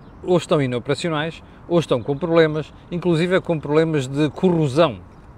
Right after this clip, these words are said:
Percebe? Corrosão, que é uma coisa que nós nunca pensaríamos numa, numa central nuclear.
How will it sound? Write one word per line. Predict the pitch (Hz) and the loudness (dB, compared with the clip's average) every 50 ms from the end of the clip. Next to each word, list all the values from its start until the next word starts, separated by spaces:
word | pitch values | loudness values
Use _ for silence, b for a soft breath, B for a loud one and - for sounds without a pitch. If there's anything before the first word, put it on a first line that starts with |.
| - - - - | -20 -20 -20 -20
Percebe? | - - - 117 104 - | -14 -6 -6 -6 -6 -6
Corrosão, | - - 233 226 190 147 190 202 151 | -6 -2 0 0 2 2 2 0 0
que | 117 - | 0 -2
é | 165 | -4
uma | 175 156 | -2 -2
coisa | 175 165 165 | -2 -2 -2
que | - 175 | -2 -2
nós | 180 185 165 | 0 0 0
nunca | 156 180 175 - 156 | 0 -2 -4 -6 -4
pensaríamos | - 165 156 - - 151 139 151 165 165 170 156 - - B B B B B B B | -2 -2 -2 0 0 0 0 0 -2 -2 -4 -8 -12 -18 B B B B B B B
numa, | - 151 156 160 156 | -6 -2 0 0 0
numa | 156 147 147 147 143 143 139 131 120 123 127 120 | -2 -2 -4 -4 -2 -2 0 -2 -2 -6 -8 -10
central | - - 156 127 139 139 135 | -2 -2 0 2 2 2 2
nuclear. | 123 120 110 - - 107 101 95 92 | 0 -2 -6 -10 -12 -12 -12 -14 -14